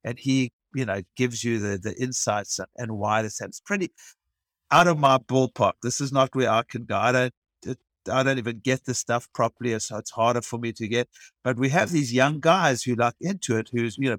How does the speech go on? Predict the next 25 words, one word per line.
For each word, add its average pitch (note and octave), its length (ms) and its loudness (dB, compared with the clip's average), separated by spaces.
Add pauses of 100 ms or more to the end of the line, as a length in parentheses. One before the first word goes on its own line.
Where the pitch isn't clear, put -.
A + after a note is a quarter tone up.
(140)
br-, D3 140 2
I C3 80 -4
mean, A#2 120 -4
he's G#2+ 120 -6
a G#2+ 60 -6
brilliant C3+ 440 -4
guy, A#2+ 300 2
and A2+ 140 -6
he's D#3+ 260 2
dealing D3 300 0
with B2 160 2
that B2+ 200 2 (100)
part B2 280 6
of, G2+ 240 -2
of G#2+ 260 0 (180)
the A2+ 100 -6
Join A#2 340 0
Hearty A2 480 -2 (180)
piece, A#2 320 -2
which G2+ 240 -10
is G#2 220 -8 (420)
wonderful C3 480 2
'cause A2 240 -2
it's, - 200 -6 (100)
it's - 180 -14